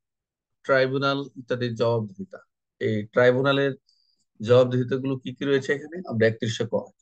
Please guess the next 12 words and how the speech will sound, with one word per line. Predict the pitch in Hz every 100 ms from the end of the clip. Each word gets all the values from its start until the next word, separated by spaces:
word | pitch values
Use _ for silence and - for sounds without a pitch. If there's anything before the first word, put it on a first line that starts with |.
| _ _ _ _
এটা | 113 117
নতুন | 123 135
হয়েছে, | 127 113 113 175 202
ট্রাইব্যুনাল | - 110 113 117
ইত্যাদি | 110 110 110
জবাব, | 110 104 -
একত্রিশে | 117 120 113 113
ক। | 110 110 202 - _ _ _ - - - - - _ _
এখানে | - 127 147 143 143 _ -
জবাবদিহিতাটা | 131 143 143 151 143 143
কি? | 147 202 254 -
একত্রিশে | 117 - 127 123